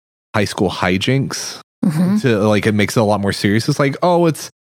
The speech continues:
Speaker 1: it's the star quarterback." And the principal is like, "Oh, um, what," like, some sort of stupid Animal House reference sort of thing where they're like,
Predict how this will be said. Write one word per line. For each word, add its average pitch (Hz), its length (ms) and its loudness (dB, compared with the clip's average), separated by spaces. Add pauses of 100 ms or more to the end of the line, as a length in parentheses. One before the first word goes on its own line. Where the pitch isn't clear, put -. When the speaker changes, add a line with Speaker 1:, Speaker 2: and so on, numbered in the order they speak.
Speaker 1:
it's 196 280 0
the 185 40 4
star 170 320 2
quarterback." 156 680 2
And 139 120 2
the 127 60 0
principal 143 680 0
is 120 100 -2
like, 120 360 0
"Oh, 135 360 0
um, 104 760 -2 (300)
what," 113 340 -2 (320)
like, 107 220 -6
some 120 200 -4
sort 120 220 -2
of 110 40 -4
stupid 104 360 -4
Animal 101 320 -2
House 90 320 -4
reference 92 400 -2
sort 95 160 -2
of 92 40 -6
thing 95 200 -4
where 92 100 -4
they're 90 160 -2
like, 85 340 -2